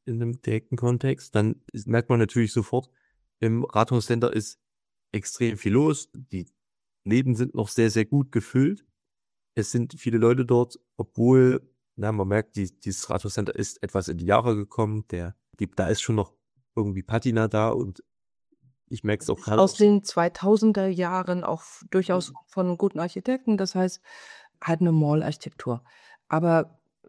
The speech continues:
Speaker 2: jetzt schon genauso an der Phase, nach zwanzig Jahren denkt man ja schon mal nach, muss man vielleicht sanieren oder was macht man?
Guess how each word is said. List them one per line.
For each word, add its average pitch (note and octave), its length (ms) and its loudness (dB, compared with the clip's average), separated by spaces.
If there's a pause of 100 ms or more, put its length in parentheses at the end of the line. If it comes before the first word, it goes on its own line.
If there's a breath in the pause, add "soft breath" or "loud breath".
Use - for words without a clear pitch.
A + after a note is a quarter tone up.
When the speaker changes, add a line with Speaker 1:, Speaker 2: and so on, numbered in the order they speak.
(160)
Speaker 2:
jetzt - 360 0
schon A3+ 320 4
genauso G3+ 500 4
an F#3+ 120 0
der F3+ 120 2
Phase, F#3 340 0
nach F3+ 180 -2
zwanzig F3+ 340 -4
Jahren F3 260 -2
denkt E3 180 -6
man E3+ 140 -2
ja E3 120 -2
schon D#3+ 180 -4
mal D#3+ 180 0
nach, D#3 320 -2
muss D3+ 200 -4
man D3+ 120 -4
vielleicht C#3+ 300 -8
sanieren D#3+ 400 2
oder C#3+ 180 -4
was - 180 -10
macht - 260 -8
man? - 200 -10